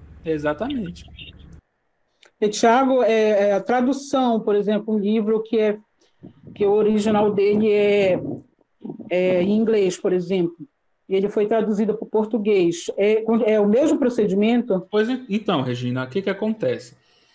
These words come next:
Speaker 1: Nas citações, é, é como você acessa.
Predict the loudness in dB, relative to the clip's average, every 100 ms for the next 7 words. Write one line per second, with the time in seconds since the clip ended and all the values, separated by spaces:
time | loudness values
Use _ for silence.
0 | _ _ _ _ _ -4 0 0 0 -2
1 | -2 0 0 2 0 -4 2 4 6 6
2 | 6 4 0 -2 2 2 2 0 0 0
3 | 0 2 2 0 -8